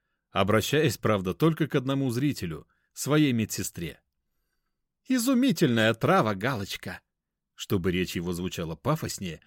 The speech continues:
он активно жестикулировал. "Просто изумительная! Вы не представляете, как я устал бороться с этими рыжими паршивцами!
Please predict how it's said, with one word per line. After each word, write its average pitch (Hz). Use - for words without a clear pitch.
он 107
активно 170
жестикулировал. 147
"Просто 254
изумительная! 214
Вы 175
не 196
представляете, 220
как -
я 226
устал 220
бороться 190
с -
этими 147
рыжими 185
паршивцами! 170